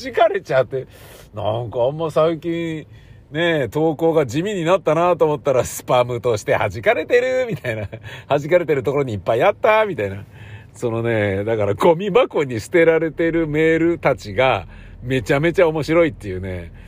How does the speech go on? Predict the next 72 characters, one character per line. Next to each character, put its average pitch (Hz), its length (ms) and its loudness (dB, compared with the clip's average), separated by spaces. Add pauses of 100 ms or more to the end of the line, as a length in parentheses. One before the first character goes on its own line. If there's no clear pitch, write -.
(180)
な 104 180 -4
ん 107 80 -6
だ 101 120 0
か 95 140 0
な 131 300 -2
っ - 20 -12
て 98 140 -16
い 95 40 -12
う 92 40 -12
ね。 104 220 -8 (680)
あ 120 140 -6
の、 120 220 -2
パ 127 180 -2
カ 147 120 4
パ 147 140 4
カ 143 160 2
行 143 180 2
進 151 200 -2
曲 101 220 2
で 95 100 4
も 98 120 -2
ね、 170 240 2
千 120 140 -8
葉 110 160 2
く 113 160 -2
ん 104 60 -4
っ - 20 -6
て 110 100 -4
い 92 120 -2
う 95 40 -6
ね、 123 400 -2
ス - 140 -16
タ 113 80 -2
ッ 92 80 0
フ 90 300 -6
が 87 80 -2
言 87 100 -4
っ - 20 -12
て 127 100 -4
ま 139 120 2
し - 40 -8
た 107 120 -2
け 90 80 -8
ど、 104 320 2 (1800)
あ 120 120 2
の 113 720 -2 (200)
ー、 - 40 -18
普 147 100 0
通 233 340 4
の 220 140 4
ね、 302 240 0 (280)
ワ 147 160 6
イ 160 80 -2
ド 151 120 2
番 143 280 0
組 98 200 -6
で 113 120 0
は、 160 400 2 (480)
え 101 400 0
ー、 - 20 -10
問 180 300 2
題 202 260 4
児 139 100 -6
の 113 140 -4
よ 143 220 6
う 120 40 -4
な 147 340 2
リ 127 160 -6
ス 131 140 -10
ナ 87 280 -4
ー 90 80 -8
が、 147 360 2